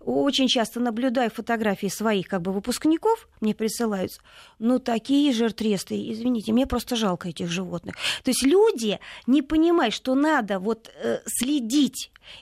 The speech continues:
и подбирать правильно рацион – чтобы не было вот этого ожирения, потому что все, то есть это сердце обязательно. То есть, сами понимаете, тучное животное, как тучный человек,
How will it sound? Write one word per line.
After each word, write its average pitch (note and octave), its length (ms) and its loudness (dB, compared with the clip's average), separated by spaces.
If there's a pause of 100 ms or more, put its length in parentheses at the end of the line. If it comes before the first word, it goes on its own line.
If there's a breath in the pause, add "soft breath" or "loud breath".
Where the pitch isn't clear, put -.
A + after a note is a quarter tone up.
и C4 80 2
подбирать C4 540 0
правильно G#3+ 500 0
рацион – G#3+ 720 2 (580 loud breath)
чтобы B3 320 -2
не B3+ 180 4
было C#4+ 180 2
вот G#3+ 180 0
этого A#3+ 260 0
ожирения, G#3 460 0
потому A#3 320 -2
что C4+ 180 -4
все, A#3 240 -2
то - 80 -6
есть G3+ 140 0
это A#3+ 180 -2
сердце D#4+ 420 -2
обязательно. A#3 400 -2
То G#3 100 -4
есть, A3 100 -4
сами B3+ 120 0
понимаете, G#3 340 -4
тучное B3+ 440 0
животное, B3+ 480 0
как G#3+ 220 -4
тучный G#3+ 380 0
человек, G#3+ 600 0